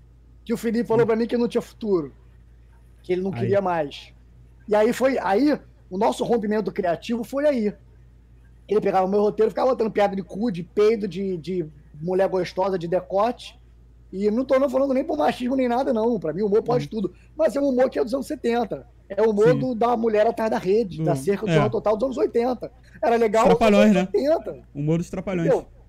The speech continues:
Speaker 1: Exato, dos anos oitenta. E aí, aí começou o nosso rompimento artístico, assim. Ele começou a mexer em tudo, meu,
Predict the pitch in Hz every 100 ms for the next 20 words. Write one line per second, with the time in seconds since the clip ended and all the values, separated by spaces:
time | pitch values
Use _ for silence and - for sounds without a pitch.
0 | - - - - 247 262 254 285 285 190
1 | 151 190 294 349 233 - - - - -
2 | 254 269 254 254 311 196 240 269 254 233
3 | 240 233 208 233 240 226 233 - - -
4 | - 254 - - 143 - - - - -
5 | - 196 214 240 226 220 214 208 220 170
6 | 240 262 254 302 339 - - - - 165
7 | 185 196 220 262